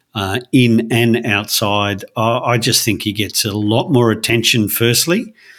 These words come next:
Um, and I think that sort of the grunt players go in there, so he's probably gonna be potentially more outside.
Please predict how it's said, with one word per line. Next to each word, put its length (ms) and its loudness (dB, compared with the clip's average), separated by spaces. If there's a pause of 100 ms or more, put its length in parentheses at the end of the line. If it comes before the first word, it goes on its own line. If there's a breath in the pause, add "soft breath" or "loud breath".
(220 loud breath)
Um, 680 -4
and 460 0 (140)
I 120 -2
think 500 -4
that 260 -4
sort 180 -2
of 240 -6
the 80 0
grunt 400 -2
players 320 -2
go 240 -2
in 160 -2
there, 240 -2
so 200 -2
he's 120 -2
probably 340 -6
gonna 200 -4
be 280 -6
potentially 640 -6
more 300 -8
outside. 1080 -6